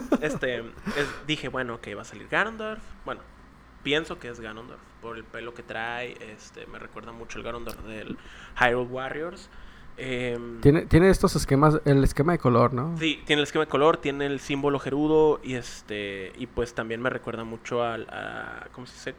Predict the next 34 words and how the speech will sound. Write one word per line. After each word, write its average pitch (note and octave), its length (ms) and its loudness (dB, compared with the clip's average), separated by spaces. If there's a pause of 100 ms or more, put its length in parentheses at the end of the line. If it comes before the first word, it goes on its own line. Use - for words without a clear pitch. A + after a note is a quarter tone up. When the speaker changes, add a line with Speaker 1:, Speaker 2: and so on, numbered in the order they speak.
(500)
Speaker 1:
Al B2 160 -2
de B2+ 120 0
Mist, D3+ 360 -2 (160)
que B2+ 140 -2
es, - 220 -10
pues, C#3 120 2
Ganondorf C#3+ 400 6
al C#3+ 60 -2
final C3+ 300 -2
de, C#3 80 -2
bueno, C#3 180 0
Ganon D#3 380 2
al C#3 100 0
final B2+ 240 -2
del C3 120 -2
día, C#3 200 -4
que C3 80 -12
es - 80 -16
toda B2+ 220 0
esta C3 160 -4
leyenda A#2+ 480 -4
de, A2+ 240 -6
de, A2+ 260 -8
de A2+ 220 -10
la A2+ 80 -8
historia A#2+ 380 -8
que - 100 -14
sacaron A#2+ 340 -12
de A#2+ 80 -10
Zelda, A#2 380 -12
¿no? B2 180 -16
De, B2+ 160 -14 (500)
de A#2 140 -6
que A2+ 560 -6